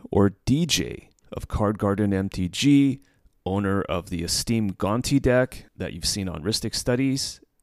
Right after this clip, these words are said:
and host of the Brainstorm Brewery podcast. Three of the absolute best in the industry are joining us on Humans of Magic and breaking down the Mega Deal acquisition.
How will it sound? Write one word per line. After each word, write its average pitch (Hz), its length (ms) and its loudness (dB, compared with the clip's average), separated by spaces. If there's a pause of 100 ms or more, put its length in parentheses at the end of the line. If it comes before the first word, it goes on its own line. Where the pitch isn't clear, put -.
(220)
and 85 280 -12
host 113 340 -2
of 90 220 -4
the 71 140 -8
Brainstorm 127 880 -2 (260)
Brewery 95 560 -6 (440)
podcast. - 760 -10 (840)
Three 120 340 4
of 135 100 8
the 107 240 0
absolute 123 500 0
best 104 440 -2 (120)
in 131 220 2
the 156 140 8
industry 107 520 -2 (400)
are 95 140 -2
joining 110 340 2
us 113 180 0
on 95 80 -4
Humans 104 280 0
of 92 80 -2
Magic 90 520 -4 (200)
and 85 220 -10
breaking 98 340 -2
down 92 360 -2 (300)
the 90 120 -10
Mega 98 380 0
Deal 95 420 0
acquisition. - 680 -8